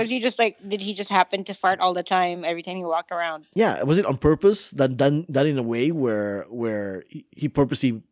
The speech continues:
Speaker 2: did it to the guy, or was it just by accident? That's the thing.
Speaker 1: Right.
Speaker 2: Uh, the guy alleged that Mister Short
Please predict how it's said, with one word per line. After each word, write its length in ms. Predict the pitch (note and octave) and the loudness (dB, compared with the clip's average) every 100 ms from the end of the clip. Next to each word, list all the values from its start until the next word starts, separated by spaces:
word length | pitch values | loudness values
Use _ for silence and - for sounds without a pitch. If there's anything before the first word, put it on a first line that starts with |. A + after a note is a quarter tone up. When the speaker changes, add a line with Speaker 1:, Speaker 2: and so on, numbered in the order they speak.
| _ - | _ -6
Speaker 2:
did 180 | B2+ C#3 | 2 2
it 100 | C3+ _ _ - | 0 _ _ 0
to 120 | E3 | 2
the 80 | D#3+ | 4
guy, 380 | D#3 E3+ A#3 C#4+ | 4 6 4 2
or 340 | B2 B2+ A2+ | 2 4 4
was 140 | B2 | 0
it 60 | A#2 | 0
just 120 | A#2 | -2
by 140 | F#2+ - | -2 -2
accident? 520 | A2+ A2 G2+ E2+ - | -4 -4 -8 -10 -14
That's 160 | - G2+ | -10 -10
the 60 | G2 | -6
thing. 280 | A#2 G#2 - _ _ _ _ | -6 -8 -10 _ _ _ _
Speaker 1:
Right. 380 | G#3 G#3+ E3+ D3+ _ _ _ | -2 0 0 -6 _ _ _
Speaker 2:
Uh, 220 | B2+ A#2 A2+ | -4 0 0
the 100 | B2+ | 4
guy 220 | D#3 F3+ | 4 4
alleged 380 | D3 D3+ D#3 D#3+ | 4 6 6 6
that 100 | C#3+ | 2
Mister 240 | C3+ C#3 C#3+ | 0 -2 -2
Short 420 | - C#3 A#2+ | 2 2 0